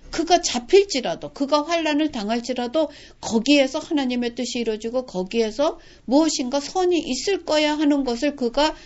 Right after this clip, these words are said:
믿는 거고 그것을 따르는 거예요. 그러니까 그 사람들이 거기에서 한 발 물러가고 그리고 하나님께 바울을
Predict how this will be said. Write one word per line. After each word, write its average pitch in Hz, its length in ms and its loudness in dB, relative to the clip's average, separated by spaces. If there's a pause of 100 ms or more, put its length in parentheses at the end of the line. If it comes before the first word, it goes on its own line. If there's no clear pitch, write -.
(100)
믿는 339 420 6
거고 269 300 2
그것을 262 540 -2
따르는 320 520 0
거예요. 139 240 -8 (300)
그러니까 311 680 4
그 294 120 -2
사람들이 254 840 0
거기에서 214 680 -4 (1160)
한 381 320 -4
발 285 160 0
물러가고 240 840 -4 (180)
그리고 240 300 -2
하나님께 247 640 -4
바울을 196 560 -6